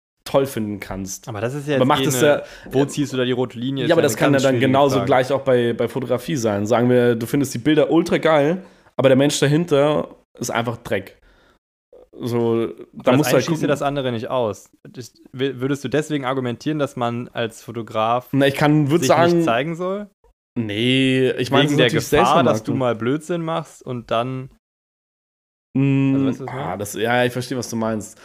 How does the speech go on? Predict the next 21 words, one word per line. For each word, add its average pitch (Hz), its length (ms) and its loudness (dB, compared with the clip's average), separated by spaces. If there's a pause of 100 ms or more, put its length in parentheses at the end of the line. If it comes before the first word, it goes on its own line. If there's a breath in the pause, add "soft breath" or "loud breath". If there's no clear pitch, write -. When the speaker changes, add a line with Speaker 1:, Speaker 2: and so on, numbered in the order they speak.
(160 loud breath)
Speaker 1:
Das 113 140 -6
ist 117 100 -6
jetzt 127 180 -2
schwierig. 131 600 -6 (440 loud breath)
Speaker 2:
Weil 120 160 4
Speaker 1:
Aber 131 100 6
Speaker 2:
an 127 80 4
sich, 185 320 0 (260 loud breath)
an 123 160 -2
sich 160 200 -2
ist 156 280 -10
doch 113 200 -2 (240)
gut, 190 440 -2 (120)
wenn 123 360 -2
Speaker 1:
Ja. 135 180 6
Speaker 2:
dann 104 100 0
die 117 120 -8
Arschlöcher 131 580 -2
auch 113 80 -2
ausgesiebt 120 560 -2
werden. 110 420 -6